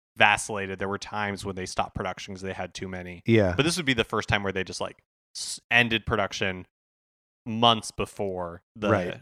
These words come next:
Speaker 1: Switch came out.
Speaker 2: And I think the reason this rumor, like, got out and then plurif-, proliferated as much as it did was that, uh,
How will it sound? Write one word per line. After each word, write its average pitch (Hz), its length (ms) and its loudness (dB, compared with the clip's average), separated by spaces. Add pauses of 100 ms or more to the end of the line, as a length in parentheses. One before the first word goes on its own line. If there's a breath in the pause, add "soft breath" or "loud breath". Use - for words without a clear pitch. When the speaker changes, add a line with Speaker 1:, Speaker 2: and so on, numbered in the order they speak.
Speaker 1:
Switch - 320 -8
came - 220 -12
out. - 160 -14 (200)
Speaker 2:
And 165 120 6
I 180 60 10
think 180 180 6
the 143 100 8
reason 123 260 6
this 110 180 2
rumor, 107 360 2
like, 95 360 -2 (300)
got 110 280 6
out 104 320 6
and 110 160 0
then 101 420 -2
plurif-, 104 360 2 (300)
proliferated 123 920 4
as 104 160 2
much 110 180 2
as 98 100 -4
it 104 120 0
did 104 260 0
was 110 380 0
that, 107 340 0 (160)
uh, 123 140 -14